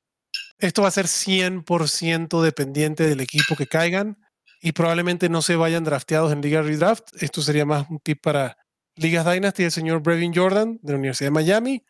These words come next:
Em, pues no estuvo mal. En nueve juegos en la temporada dos mil diecinueve tuvo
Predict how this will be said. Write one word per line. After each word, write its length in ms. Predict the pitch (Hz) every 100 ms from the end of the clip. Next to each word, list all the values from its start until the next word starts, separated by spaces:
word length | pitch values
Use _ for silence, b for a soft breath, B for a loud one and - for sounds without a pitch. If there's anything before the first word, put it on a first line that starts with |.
| _ _ _ _ _ _
Em, 520 | 156 147 143 135 135 _ _ _ _ _ _ _ _ _ _ _ _
pues 160 | - 175
no 80 | 180
estuvo 260 | - 196
mal. 440 | 190 180 220 190 - _
En 180 | 175 165
nueve 200 | 170 180
juegos 360 | 175 185 185 180
en 140 | 160
la 80 | 151
temporada 340 | 151 151 156
dos 80 | 160
mil 100 | 156
diecinueve 840 | 165 160 147 151 160 165 165 156
tuvo 500 | 147 147 151 151 131